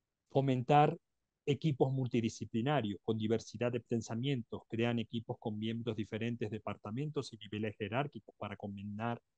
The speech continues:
diversas perspectivas. Y aparte de ello, colaboración interdepartamental, promueven proyectos que requieran la colaboración entre diferentes áreas, plataformas colaborativas. Y aparte de eso, equipos multidisciplinarios, crear equipos de proyectos con miembros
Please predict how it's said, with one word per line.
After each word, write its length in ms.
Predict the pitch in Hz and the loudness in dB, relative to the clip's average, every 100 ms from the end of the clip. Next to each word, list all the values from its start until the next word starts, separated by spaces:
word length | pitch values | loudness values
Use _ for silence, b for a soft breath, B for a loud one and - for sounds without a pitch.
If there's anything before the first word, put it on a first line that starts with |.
| _ | _
diversas 540 | - 104 107 - 110 - - | -4 -2 -2 -4 -8 -12 -12
perspectivas. 720 | 110 - - 160 131 82 - _ _ _ | -10 -10 -6 -2 -2 -4 -16 _ _ _
Y 80 | - | -4
aparte 360 | 107 120 123 113 | 2 0 2 0
de 160 | 113 | 0
ello, 220 | 113 123 | 0 -2
colaboración 640 | 131 110 107 107 104 - 113 | 0 0 2 0 -4 -6 -4
interdepartamental, 1080 | 113 113 110 104 - - 98 101 139 147 131 | -4 -2 -2 -2 -6 -6 -8 -6 0 0 0
promueven 460 | 101 95 113 117 | -4 -4 -4 -4
proyectos 500 | - 120 117 110 - | -2 0 0 -2 -6
que 120 | - 110 | -4 -4
requieran 400 | 98 - 113 110 | -4 -4 -2 -2
la 100 | 104 | -2
colaboración 760 | 214 104 104 110 - 120 143 - _ _ | -4 -4 -4 -8 -4 -4 -4 -6 _ _
entre 280 | 127 123 113 | -2 2 2
diferentes 560 | 107 101 104 104 104 - | 2 0 -2 -2 -2 0
áreas, 440 | 151 104 - _ _ _ _ - | 2 0 -6 _ _ _ _ 2
plataformas 600 | 131 - - 131 135 - | 4 4 4 4 4 -2
colaborativas. 1000 | 117 104 98 98 95 135 156 90 - _ _ _ _ _ - | -2 -2 -2 -6 -4 -2 -2 -4 -12 _ _ _ _ _ -4
Y 80 | |
aparte 440 | 123 - 123 117 117 | -2 4 2 4 4
de 120 | 120 | 4
eso, 300 | 117 147 151 | 2 -2 -2
equipos 460 | - - 131 117 101 | -8 -4 -4 -2 -4
multidisciplinarios, 1300 | 113 107 107 101 101 - - 98 107 101 92 87 _ _ _ | -4 -4 -4 -6 -8 -12 -10 -6 -4 -4 -6 -12 _ _ _
crear 240 | - 110 110 | -2 2 2
equipos 420 | - 113 - 117 | 0 -2 0 -2
de 60 | 107 | -2
proyectos 540 | - 95 107 - 113 | -4 -4 -4 -4 -6
con 200 | - 101 | -6 -6
miembros 480 | 98 101 120 120 | -6 -4 -4 -4